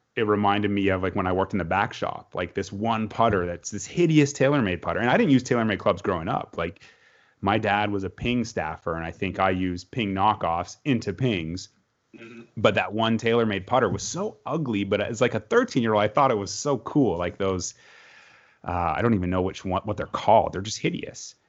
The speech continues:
Speaker 1: And it almost looks like the Trust now, which is really ugly too. <laughs> But
Speaker 2: Even
Speaker 1: then when
Speaker 2: e-,
Speaker 1: I w-
Speaker 2: even you just, like, I'm, I'm listening to everything you're saying, but my mind's also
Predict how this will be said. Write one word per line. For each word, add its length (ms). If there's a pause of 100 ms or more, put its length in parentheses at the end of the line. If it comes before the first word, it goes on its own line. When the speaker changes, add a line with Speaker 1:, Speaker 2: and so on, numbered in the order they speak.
(280)
Speaker 1:
And 120
it 20
almost 320
looks 140
like 140
the 60
Trust 440
now, 340
which 220
is 160
really 380
ugly 320
too. 260
<laughs> 160 (560)
But 140
Speaker 2:
Even 60
Speaker 1:
then 180
when 100
Speaker 2:
e-, 20
Speaker 1:
I 40
w- 120 (320)
Speaker 2:
even 380
you 180
just, 320
like, 220
I'm, 80 (120)
I'm 140
listening 360
to 120
everything 380
you're 100
saying, 380
but 120
my 200
mind's 400
also 480